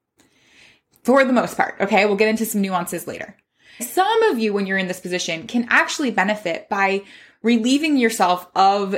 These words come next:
this job, if you will, of pushing her and leaving that coaching and leaving that pushing to her coach. And you get to enjoy the ride. <laughs> You get to enjoy, "Hey, all right, what are we doing this week?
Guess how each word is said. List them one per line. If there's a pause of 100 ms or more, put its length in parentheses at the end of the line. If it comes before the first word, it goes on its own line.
this
job,
if
you
will, (280)
of
pushing
her (720)
and
leaving
that
coaching
and
leaving
that
pushing (100)
to (100)
her
coach. (800)
And
you
get
to
enjoy
the
ride.
<laughs>
You
get
to
enjoy,
"Hey,
all
right, (140)
what
are
we
doing
this
week?